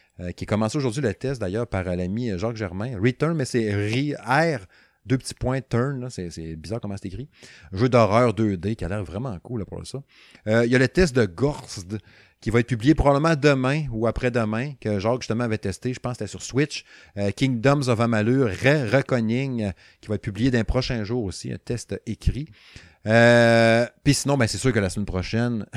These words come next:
<laughs> euh, si je reçois pas, euh, Star Wars Squadrons, euh, que j'attendais comme, euh, le messie, n'est-ce pas ?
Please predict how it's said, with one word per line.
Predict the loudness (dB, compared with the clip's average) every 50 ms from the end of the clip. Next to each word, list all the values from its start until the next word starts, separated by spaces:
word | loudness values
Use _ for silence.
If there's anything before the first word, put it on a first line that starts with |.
| -2 -2 -2 -2 -6 -10 -12
<laughs> | -14 -18 -20 -20 -18 -20 -10 -4
euh, | -2 0 0 -2 -2
si | -4 0 0 2
je | 2 4
reçois | 2 2 2 2 2 2 2 2 2
pas, | 2 2 2 0 -2 -4
euh, | -4 -4 -4
Star | -4 -2 -2 0 0 0 0
Wars | -2 -2 -4 -4 -6 -8
Squadrons, | -10 -8 -4 -4 -2 -2 -2 -2 -2 -2 -2 -2 -4 -4 -4 -6
euh, | -4
que | -2 -2 -2
j'attendais | -2 -2 -4 -4 -4 -4 -4 -4 -4
comme, | -4 -6 -6 -6 -6
euh, | -6 -6 -8 -8 -10 -10 -12 -12 -8 -4
le | -2 0
messie, | 0 2 0 0 -2 -4 -8 -12 -8 -6 -4 -4
n'est-ce | -4 -4 -6 -6
pas ? | -8 -8